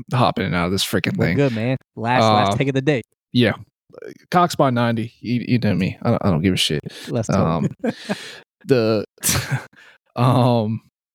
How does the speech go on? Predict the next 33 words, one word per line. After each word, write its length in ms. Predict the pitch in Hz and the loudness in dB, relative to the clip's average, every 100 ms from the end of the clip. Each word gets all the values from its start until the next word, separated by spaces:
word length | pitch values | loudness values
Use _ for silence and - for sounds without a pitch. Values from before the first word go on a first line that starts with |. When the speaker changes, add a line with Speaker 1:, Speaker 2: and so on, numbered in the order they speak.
| _ | _
Speaker 1:
listen, 280 | 143 190 - | 0 2 2
uh, 120 | 113 | -4
we, 200 | 143 110 - | -6 -8 -12
you 340 | 87 127 110 139 | -14 -14 -12 0
kinda 200 | 175 175 | 2 4
mentioned 280 | 160 139 143 | 2 2 0
everything 240 | 139 143 | 0 2
I 100 | 131 | 2
kinda 160 | 127 120 | 2 0
wanna 160 | 107 104 | 0 -2
talk 200 | 110 107 | -2 -2
about, 200 | 110 92 | -2 -2
J 120 | 104 | -2
C, 260 | - 101 101 - | -2 -2 -4 -6
before 280 | - 107 | 0 2
I 40 | 101 | 4
had 100 | 95 | 2
to 80 | 82 | 0
hop 220 | 87 85 | 0 -2
off. 160 | 82 | -4
I, 180 | - 58 | -4 -2
I 40 | 113 | -2
heard 220 | 107 98 | -2 -2
most 160 | 95 - | -4 -4
of 60 | |
what 100 | 98 | -4
you 80 | 73 | -4
said. 220 | - 104 - - - - - | -2 -4 -4 -12 -18 -10 0
Um, 520 | 110 117 113 107 107 - _ - | 2 4 4 2 -2 -8 _ 0
yeah, 120 | 156 | 2
if 140 | 135 | 4
we 80 | 156 | 2
just, 300 | 202 196 - | 4 2 0